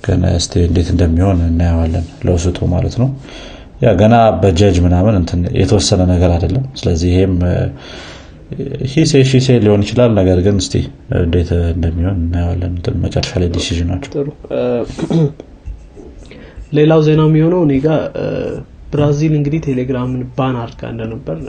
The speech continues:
Speaker 2: አንስተናል ይመስለኛል። እ፣
Speaker 1: ያ።
Speaker 2: ይሄንን እንግዲህ ባን ሪቨርስ
Speaker 1: ም።
Speaker 2: አድርጋለች። እ፣ ባለፈው፣ እ፣ ባን
Speaker 1: እህ።
Speaker 2: ያደረገችበት
Speaker 1: ም።
Speaker 2: ምክንያት ነበር።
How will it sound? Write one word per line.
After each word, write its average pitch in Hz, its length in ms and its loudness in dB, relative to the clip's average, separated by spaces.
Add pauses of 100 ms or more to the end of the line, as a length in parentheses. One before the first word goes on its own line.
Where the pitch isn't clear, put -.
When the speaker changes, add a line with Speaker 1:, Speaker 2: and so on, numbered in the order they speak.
Speaker 2:
አንስተናል 120 540 -10 (840)
ይመስለኛል። 127 600 -10 (960)
እ፣ 131 120 -4 (340)
Speaker 1:
ያ። 127 120 0
Speaker 2:
ይሄንን 170 380 0
እንግዲህ 160 280 0
ባን 156 260 0
ሪቨርስ 139 360 -2
Speaker 1:
ም። 92 80 -2
Speaker 2:
አድርጋለች። - 540 -8 (320)
እ፣ - 120 -14 (580)
ባለፈው፣ 139 600 0 (180)
እ፣ 127 120 -6 (1000)
ባን 110 220 2
Speaker 1:
እህ። 123 60 4
Speaker 2:
ያደረገችበት 135 580 -4
Speaker 1:
ም። 131 80 -2
Speaker 2:
ምክንያት 123 320 -6
ነበር። 113 260 -6